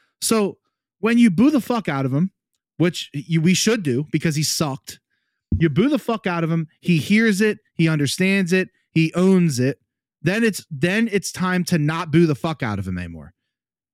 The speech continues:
That's why. It's not because, uh, Philly's soft now and all we have to do is cheer for people.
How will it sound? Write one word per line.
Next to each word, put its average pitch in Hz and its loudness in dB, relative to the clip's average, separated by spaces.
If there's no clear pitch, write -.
That's 202 -6
why. 185 -6
It's 156 -6
not 214 -2
because, 214 -2
uh, 175 -4
Philly's 196 0
soft 180 -4
now 180 -2
and 151 -2
all 156 -2
we 165 2
have 160 -2
to 160 -2
do 160 2
is 143 -2
cheer 180 2
for 170 -4
people. 165 2